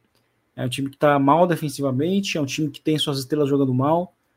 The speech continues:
é, o Kvaratskhelia jogando de uma maneira regular, tem tido alguns brilhos em alguns momentos, mas no geral mal. O Osimhen, é, tem, tem lutado um pouco mais, tem aparecido um pouco mais, mas no geral tem sido muito pouco que,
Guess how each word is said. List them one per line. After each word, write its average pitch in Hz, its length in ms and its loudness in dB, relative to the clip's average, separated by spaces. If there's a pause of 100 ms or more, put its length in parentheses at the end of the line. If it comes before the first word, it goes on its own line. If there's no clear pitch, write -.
(360)
é, 127 380 -4
o 120 40 -8
Kvaratskhelia 139 680 0
jogando 135 440 0 (480)
de 123 120 -4
uma 139 80 4
maneira 135 320 2
regular, 131 560 -2 (320)
tem 170 120 -2
tido 190 300 0
alguns 175 320 2
brilhos 165 480 0
em - 20 0
alguns 165 260 0
momentos, 156 500 -2
mas 147 180 -2
no 151 80 -4
geral 139 260 2
mal. 165 380 0 (400)
O 147 100 2
Osimhen, 156 480 2 (280)
é, 143 320 -4
tem, 180 280 -6 (220)
tem 175 240 4
lutado 160 680 4
um 143 120 -6
pouco 156 240 -2
mais, 156 280 0
tem 156 100 -4
aparecido 151 540 -2
um 156 60 -4
pouco 139 260 -10
mais, 143 360 -4 (640)
mas 151 200 0
no 160 80 -4
geral 160 240 6
tem 175 100 -2
sido 165 200 -4
muito 165 220 -4
pouco 143 360 -2
que, 143 380 -6